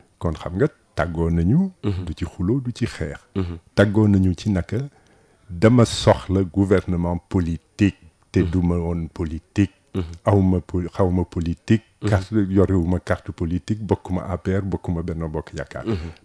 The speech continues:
Speaker 1: Man liñ ma laajoon mooy liggéey. Liggéey naa.
Speaker 2: Hmm.
Speaker 1: Ñu àgg foo xam ne ñu ngi doon waajal élection locale bu deux mille quatorze.
Speaker 2: Hmm.
Speaker 1: Ñu soxla gouvernement,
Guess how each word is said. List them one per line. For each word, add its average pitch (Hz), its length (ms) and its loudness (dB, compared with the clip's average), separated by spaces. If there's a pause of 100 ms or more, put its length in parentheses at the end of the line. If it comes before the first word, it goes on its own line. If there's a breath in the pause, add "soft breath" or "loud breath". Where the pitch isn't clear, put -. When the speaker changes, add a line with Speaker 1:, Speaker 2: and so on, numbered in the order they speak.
Speaker 1:
Man 87 140 2
liñ 95 180 4
ma 95 80 4
laajoon 85 420 -4 (340)
mooy 82 160 -8
liggéey. 87 320 -6 (540)
Liggéey 80 320 -8
naa. 143 220 -8 (160)
Speaker 2:
Hmm. 95 220 -6 (100)
Speaker 1:
Ñu 95 160 -6
àgg 101 200 -6
foo 95 180 -4
xam 98 180 -8
ne 90 80 -4
ñu 87 120 -6
ngi 90 60 -6
doon 95 160 -2
waajal 90 400 -2 (100)
élection 87 540 -8
locale 82 500 -8
bu 82 140 -10
deux 85 160 -8
mille 80 220 -10
quatorze. 143 500 -8
Speaker 2:
Hmm. 98 160 -4
Speaker 1:
Ñu 123 60 -2
soxla - 340 -4
gouvernement, 80 640 -8